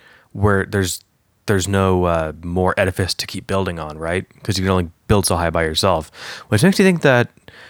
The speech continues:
uh, I, I have this thought every few months whenever something sparks it, but I'm pretty sure Eliezer had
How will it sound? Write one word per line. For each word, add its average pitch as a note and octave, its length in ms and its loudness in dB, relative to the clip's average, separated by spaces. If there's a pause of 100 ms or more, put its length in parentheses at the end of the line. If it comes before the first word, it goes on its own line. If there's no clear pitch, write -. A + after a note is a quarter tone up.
(180)
uh, G2 440 2 (240)
I, A#2+ 260 2
I A2+ 40 4
have A#2 100 2
this A#2+ 160 0
thought G#2 240 0
every G2+ 180 0
few A2 220 0
months F#2+ 240 0
whenever F2+ 440 0
something F2+ 280 -2
sparks - 380 -2
it, - 80 -4
but - 80 -2
I'm A#2+ 60 -4
pretty G3+ 120 2
sure - 180 0
Eliezer A2 420 4
had F#2 300 0